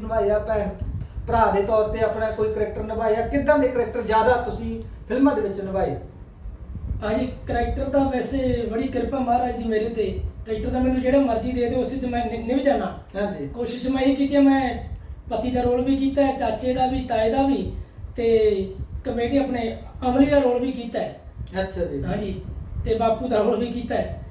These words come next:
Speaker 1: ਸੋ
Speaker 2: ਤਕਰੀਬਨ ਸਾਰਿਆਂ ਹੀ, ਸਾਰੇ ਕਰੈਕਟਰਾਂ 'ਚ ਹੀ ਮੈਂ ਨਿਭਿਆ ਇਹਨਾਂ ਫਿਲਮਾਂ ਦੇ ਵਿੱਚ।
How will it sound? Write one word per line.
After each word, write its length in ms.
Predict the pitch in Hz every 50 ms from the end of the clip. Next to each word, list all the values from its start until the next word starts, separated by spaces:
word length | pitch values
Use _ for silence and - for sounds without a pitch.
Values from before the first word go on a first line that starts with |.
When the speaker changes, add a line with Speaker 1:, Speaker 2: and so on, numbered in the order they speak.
| - - - - - - - - -
Speaker 1:
ਸੋ 160 | 180 175 165
Speaker 2:
ਤਕਰੀਬਨ 340 | - 233 240 247 233 226 233
ਸਾਰਿਆਂ 520 | 233 226 247 269 277 277 277 277 277 269
ਹੀ, 300 | 277 269 269 262 254 - - - -
ਸਾਰੇ 220 | 247 262 294 285
ਕਰੈਕਟਰਾਂ 360 | 285 277 262 269 277 277 269 269
'ਚ 20 |
ਹੀ 60 | 269
ਮੈਂ 200 | 254 247 240 233
ਨਿਭਿਆ 320 | 226 247 269 262 - - - - - - - - - -
ਇਹਨਾਂ 180 | 226 254 -
ਫਿਲਮਾਂ 280 | 208 214 233 226 220 208
ਦੇ 60 | 190
ਵਿੱਚ। 180 | 180 175 -